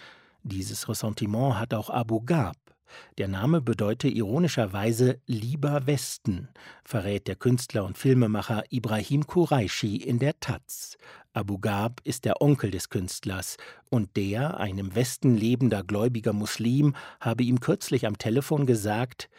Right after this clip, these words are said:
"Ich setze mich für die Rechte der Palästinenser ein, aber ich spreche mich nur ungern gegen die Taliban, isis oder gar Al-Qaida aus,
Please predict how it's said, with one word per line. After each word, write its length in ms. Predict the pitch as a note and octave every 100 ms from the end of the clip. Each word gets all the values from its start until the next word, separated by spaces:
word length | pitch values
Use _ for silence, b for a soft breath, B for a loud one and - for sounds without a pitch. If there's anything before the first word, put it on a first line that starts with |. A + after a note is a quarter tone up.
| B B B B
"Ich 200 | C#3 -
setze 320 | F#3 - -
mich 160 | F3 D#3
für 160 | D#3+
die 160 | B2 G#2+
Rechte 340 | A#2 D3+ -
der 120 | C#3+ C3
Palästinenser 920 | C#3 C3 B2+ D3 C3 A#2 F#2+ G2 G2+
ein, 380 | G#2+ F#2+ F#2+ G#2 B B -
aber 220 | A#2 G2+
ich 100 | B2
spreche 340 | - C3 B2+ C3+
mich 200 | A#2 -
nur 200 | G#2 -
ungern 520 | G#3+ G3+ A2+ G#2 A2
gegen 240 | A2 A2
die 100 | G2+
Taliban, 840 | - D3 D3+ B2+ A2 A2 G#2 F#2+ - -
isis 640 | E3 D#3+ A2 A#2+ A2 - -
oder 260 | A#2+ G#2
gar 180 | G2+ G2+
Al-Qaida 680 | - F#2+ - G3 F#3 A2 G#2
aus, 340 | G2+ G2 -